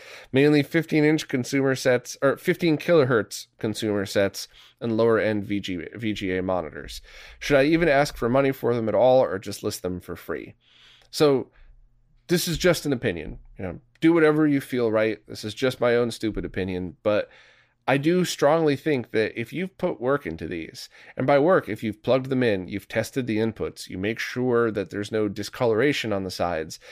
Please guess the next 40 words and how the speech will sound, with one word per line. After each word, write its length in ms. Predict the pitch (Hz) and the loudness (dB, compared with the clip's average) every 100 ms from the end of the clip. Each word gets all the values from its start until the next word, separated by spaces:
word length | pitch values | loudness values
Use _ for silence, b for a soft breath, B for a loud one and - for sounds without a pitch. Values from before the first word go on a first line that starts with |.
| B B B | B B B
Even, 300 | - 202 254 - | -4 0 0 -2
you 120 | 196 | 0
don't 240 | 247 - | 0 2
have 160 | 190 202 | 0 0
to 120 | - | 0
open 300 | 160 180 156 | 0 0 2
it 60 | 156 | 4
up. 200 | 185 - | 2 2
You 60 | |
don't 160 | 135 180 | 0 0
even 140 | 180 | 0
have 120 | 175 170 | 0 -2
to 80 | |
open 300 | - 147 147 | -2 -2 -2
a 60 | 98 | -6
service 500 | - - 143 117 - | -6 0 0 0 -6
menu 380 | - 95 82 - | -4 -4 -4 -4
or 120 | 117 107 | 0 2
menu 400 | 123 120 110 104 | 2 2 2 2
or 100 | 101 | 2
anything 280 | 92 95 | 0 -4
like 200 | 90 90 - | -4 -4 0
that. 260 | 92 - b b b | 0 0 b b b
If 160 | 131 | -6
you've 240 | 156 190 - | -2 -4 -4
powered 440 | - 165 180 170 | -2 2 2 2
all 260 | 135 127 131 | 2 2 2
of 80 | 127 | -2
these 220 | 120 117 | -4 -2
on 400 | 98 92 80 87 B B B | -4 -4 -8 -14 B B B
and 140 | - 131 | -2 0
you're 160 | 123 | 2
sure 380 | 120 - 147 156 | 0 -2 2 2
that 160 | 147 117 | 2 -2
they're 180 | 117 113 | 0 0
in 100 | 104 | -2
decent 380 | 107 104 - - | -4 -6 -12 -12
condition, 640 | 95 101 127 - 78 82 b b b b - | -8 -4 -4 -6 -8 -12 b b b b 0
then 320 | 147 143 131 _ _ - | 2 2 -2 _ _ -4
it's, 220 | 160 - | -4 -6